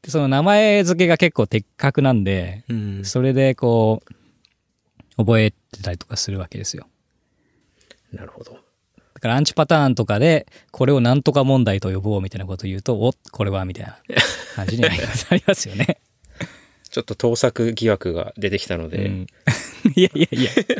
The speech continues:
Speaker 2: <laughs> あとで高林さんに怒られるかもしれない。
Speaker 1: いやいやいや。いいと思います。高林さん最近ね、まあ、表の、表のというかブログとかあんまり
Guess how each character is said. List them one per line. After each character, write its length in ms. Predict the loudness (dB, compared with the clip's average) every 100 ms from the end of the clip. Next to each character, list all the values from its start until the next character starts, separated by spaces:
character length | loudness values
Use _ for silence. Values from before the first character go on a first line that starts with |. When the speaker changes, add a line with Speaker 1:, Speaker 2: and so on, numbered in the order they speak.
| -4 -2 -4 -4 -2 -2 2
Speaker 2:
<laughs> 800 | -2 -2 _ _ _ -10 -8 -4
あ 100 | -4
と 100 | -2
で 80 | -2
高 220 | 0 2
林 180 | 2 2
さ 80 | 2
ん 40 |
に 60 | 2
怒 160 | 2
ら 80 | 2
れ 60 | 2
る 40 |
か 100 | -2
も 60 | -10
し 120 | -12
れ 60 | -14
な 80 |
い。 80 | -18 _ _ -4
Speaker 1:
い 60 | 0
や 60 | 0
い 20 |
や 60 |
い 40 | 0
や。 420 | -2 -2 -2 -8 _ _ _
い 80 | -6
い 60 | -6
と 100 | -6
思 100 | -8
い 40 |
ま 120 | -8
す。 200 | -12 -16 _ _ _ _ _ _ _ _ _ _ _ _ _ _ _ -14 -10
高 220 | -6 0
林 140 | 2
さ 60 | 2
ん 40 |
最 180 | 2 2
近 180 | 4 4
ね、 120 | 4
ま 280 | 4 2 -2
あ、 20 | -2
表 340 | 2 4 4
の、 360 | 4 4 2 -2 -18 _ _
表 260 | -4 0 2
の 100 | 2
と 100 | 0
い 40 |
う 20 | -4
か 100 | -2
ブ 120 | 2
ロ 100 | 2
グ 100 | 2
と 80 | 0
か 140 | 0
あ 20 |
ん 100 | 0
ま 100 | 0
り 140 | 0